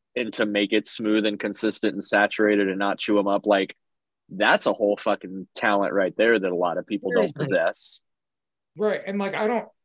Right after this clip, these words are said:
Speaker 3: I don't really realize that, but I do, you know, like, I don't run around wagging my dick and being like, <laughs> "Look at how good I am at this." I just know saturation's been one of the things I've always found very important. Like,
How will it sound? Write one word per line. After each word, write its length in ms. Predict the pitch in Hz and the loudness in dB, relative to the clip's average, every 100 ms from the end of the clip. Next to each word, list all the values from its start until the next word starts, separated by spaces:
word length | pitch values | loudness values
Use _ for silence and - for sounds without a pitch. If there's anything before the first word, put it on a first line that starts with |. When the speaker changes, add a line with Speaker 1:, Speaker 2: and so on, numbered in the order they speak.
| _ _ _ | _ _ _
Speaker 3:
I 100 | 254 | -2
don't 220 | 269 180 | -2 -2
really 360 | 190 240 247 233 | 2 2 2 -2
realize 640 | 226 240 247 247 247 202 | 0 2 2 0 -2 -4
that, 420 | 254 254 262 - _ _ _ - | -6 -6 -6 -10 _ _ _ -14
but 200 | 143 180 | -6 -4
I 120 | 139 | -4
do, 600 | 131 135 127 139 170 170 _ _ _ | -6 -10 -6 -6 -8 -14 _ _ _
you 160 | 156 170 | -12 -6
know, 240 | 156 165 | -4 0
like, 240 | 151 143 - _ _ | 0 -2 -6 _ _
I 120 | 196 | -2
don't 120 | 220 214 | 0 2
run 140 | 202 | 0
around 320 | 202 190 196 | 0 0 0
wagging 300 | 160 156 160 | -2 0 -2
my 120 | 151 147 | -2 -2
dick 220 | 160 160 | -2 -2
and 80 | 151 | 0
being 200 | 151 143 | 2 4
like, 240 | 147 - | 2 -2
<laughs> 40 | 233 | -2
"Look 200 | 214 214 | -2 -2
at 180 | 160 | -4
how 160 | 190 165 | -2 -4
good 260 | 143 165 156 | -4 -2 -2
I 220 | 147 147 175 | -2 -4 -4
am 180 | 226 170 | -4 -4
at 120 | 143 | -6
this." 240 | 143 120 - _ _ _ | -8 -10 -16 _ _ _
I 140 | - 220 | -2 0
just 160 | 220 | 2
know 60 | 202 | 0
saturation's 720 | 202 214 202 214 208 185 185 | 2 0 2 4 4 2 -4
been 180 | 190 185 | -8 -8
one 80 | |
of 80 | 185 | -8
the 80 | 175 | -8
things 220 | 190 180 | -8 -6
I've 120 | 165 | -8
always 340 | 175 175 156 - _ _ | -8 -10 -14 -20 _ _
found 280 | 175 175 165 | -10 -8 -8
very 220 | 175 165 | -8 -10
important. 500 | 147 190 123 123 117 _ _ _ _ _ | -10 -10 -12 -14 -20 _ _ _ _ _
Like, 340 | 156 147 143 | -4 -4 -6